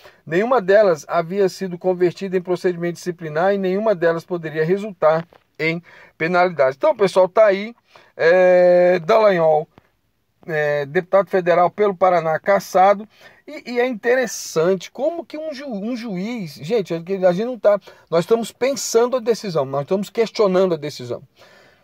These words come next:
Mas a decisão, <clears throat> segundo claro aqui a matéria, a decisão se fundamenta, e aqui ainda tem até um trecho do voto do relator, onde o, onde o ministro diz,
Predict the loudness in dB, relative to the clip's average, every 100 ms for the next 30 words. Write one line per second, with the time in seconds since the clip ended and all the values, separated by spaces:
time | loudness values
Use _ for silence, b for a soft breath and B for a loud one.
0 | b -2 2 2 2 -2 -4 -2 2 2
1 | 2 -4 -16 -10 -8 -8 -6 -6 -4 -4
2 | -4 -2 2 4 2 0 0 0 -2 2
3 | 4 4 -2 _ _ _ _ _ _ _
4 | -6 -4 -4 -2 0 0 -4 -8 0 2
5 | 0 -4 -6 -6 -6 -2 -2 0 -2 0
6 | 0 0 -4 -2 -2 -2 -6 -6 2 2
7 | 2 -2 0 0 2 0 b b b b
8 | -2 -2 0 0 2 0 -4 -6 -6 -4
9 | -4 -4 -8 -6 -6